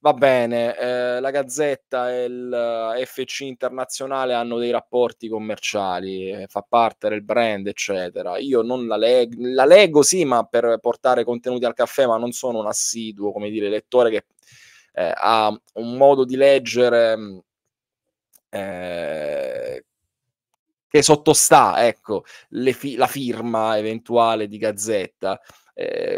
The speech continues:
o una lettura critica della, della Gazzetta, di tutti i suoi editoriali, editorialisti, eccetera, eccetera, eccetera, eccetera. Poi per portare contenuto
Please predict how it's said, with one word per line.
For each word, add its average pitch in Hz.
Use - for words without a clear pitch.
o 156
una 131
lettura 127
critica 120
della, 110
della 107
Gazzetta, 131
di 101
tutti 117
i 107
suoi 107
editoriali, 127
editorialisti, 117
eccetera, 101
eccetera, 95
eccetera, 92
eccetera. 95
Poi 101
per 98
portare 113
contenuto 110